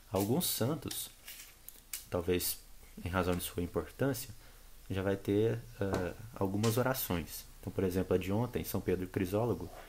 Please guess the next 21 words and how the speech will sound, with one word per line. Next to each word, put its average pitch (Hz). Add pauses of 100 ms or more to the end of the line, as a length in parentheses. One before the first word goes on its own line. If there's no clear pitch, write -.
(140)
tinha 98
aqui 90
a 92
coleta, 117
o 120
gradual, 104
aleluia, 104
a -
comunhão. 123 (500)
Mas 98
não 117
tem 113
a 113
epístola. 117 (360)
Vai -
ter 95
escrito -
aqui 104
onde 98
vai 107
encontrar, 110